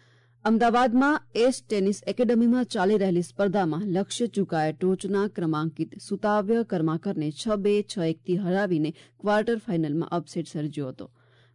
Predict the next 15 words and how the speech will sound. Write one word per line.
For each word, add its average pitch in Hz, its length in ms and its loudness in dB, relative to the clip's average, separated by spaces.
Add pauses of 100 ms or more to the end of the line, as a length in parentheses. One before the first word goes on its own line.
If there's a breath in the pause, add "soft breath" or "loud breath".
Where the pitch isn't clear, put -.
(120)
પી 240 220 2
પ્રાંજે 196 480 0 (220)
મનન 180 380 0
સ્વાતંત્રને 175 600 -2 (140)
સાત 175 380 -6
છ, - 120 -14 (160)
છ - 200 -12
બે 170 200 -2
થી, 220 260 -4 (260)
કબીર 185 300 0
પરમારે 185 480 -2
ઈશાયુ 175 480 -4
દેસાઈને 170 560 -2
છ 220 260 -2
બે, 220 180 0